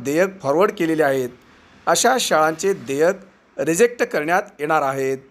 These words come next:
तरी काही शाळांनी संबंधित शिक्षकांचे नाव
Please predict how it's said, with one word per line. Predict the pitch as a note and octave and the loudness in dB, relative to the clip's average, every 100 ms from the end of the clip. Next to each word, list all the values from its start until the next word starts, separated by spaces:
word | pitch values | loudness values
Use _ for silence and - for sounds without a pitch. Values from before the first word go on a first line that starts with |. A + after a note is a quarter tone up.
| _ _ _ _ - | _ _ _ _ 0
तरी | G3+ B3+ B3+ _ | 0 0 -6 _
काही | E3+ E3+ A3+ | 2 2 0
शाळांनी | - E3+ E3 D3 A#2+ - _ _ _ | 2 4 4 0 -8 -14 _ _ _
संबंधित | - F3 F3 G3+ A3 C4 | -4 -2 -2 -4 -2 -4
शिक्षकांचे | - D#3 - E3+ E3+ F3 | -2 -4 -4 -2 -2 -2
नाव | C#3 D3 | -2 -2